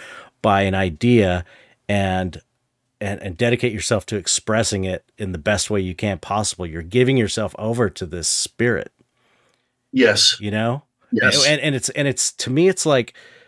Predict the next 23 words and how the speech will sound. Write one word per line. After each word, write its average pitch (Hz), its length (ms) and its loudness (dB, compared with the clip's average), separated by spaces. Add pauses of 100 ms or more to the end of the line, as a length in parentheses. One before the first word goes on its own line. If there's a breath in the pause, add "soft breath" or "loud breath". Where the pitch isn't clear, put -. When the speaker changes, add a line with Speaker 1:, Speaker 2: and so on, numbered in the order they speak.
(1080 soft breath)
Speaker 1:
the, 117 280 -6
the 120 100 -6
ceremonial 165 640 2
magic 135 440 -2
is, 110 280 -6 (120)
is 113 300 -4 (100)
written 123 540 0
for 113 680 0 (1300)
the 107 180 -6
average 135 800 -2 (1200)
person 101 600 0
that 90 160 -8
doesn't 127 280 2
ha-, 117 260 2
already 117 260 2
have 104 240 0
that 101 160 -4
kind 104 200 -4
of 90 80 -8
connection 98 480 -4
that 92 140 -2
I 90 80 -2
think 139 400 0